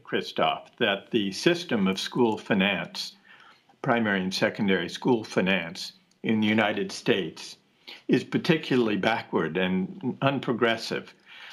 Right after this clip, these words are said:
because of the, uh, the way in which, uh, poor schools are underfunded. So there is no question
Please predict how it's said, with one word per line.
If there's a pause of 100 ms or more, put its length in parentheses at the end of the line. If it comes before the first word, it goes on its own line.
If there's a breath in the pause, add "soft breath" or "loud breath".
(180 loud breath)
because
of
the,
uh, (280)
the
way
in
which,
uh, (280)
poor
schools (120)
are
underfunded. (540 loud breath)
So
there
is
no
question